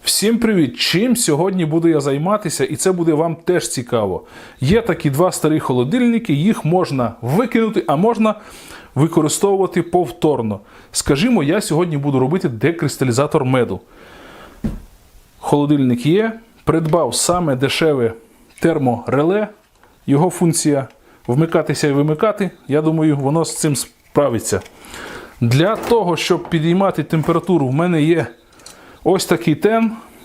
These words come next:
з мікрохвильовки. Теж згоріла, але тен справний. Але є одна проблема, він на тисячу сто ватт. І боюся, що це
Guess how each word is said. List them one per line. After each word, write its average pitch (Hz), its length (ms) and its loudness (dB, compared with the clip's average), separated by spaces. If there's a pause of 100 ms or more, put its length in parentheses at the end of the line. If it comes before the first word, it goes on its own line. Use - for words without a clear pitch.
(200)
з 123 80 0
мікрохвильовки. 180 960 0 (200)
Теж - 360 -2 (400)
згоріла, 165 480 2
але 139 140 -2
тен 175 260 0 (100)
справний. - 540 0
Але 156 500 2
є 143 180 0
одна 180 200 0
проблема, 156 420 -2
він 175 200 -2
на 160 100 0 (220)
тисячу 175 380 -4
сто 180 320 -2
ватт. 151 360 -2 (760)
І 180 340 2 (760)
боюся, 170 420 2
що 156 260 0
це 180 380 0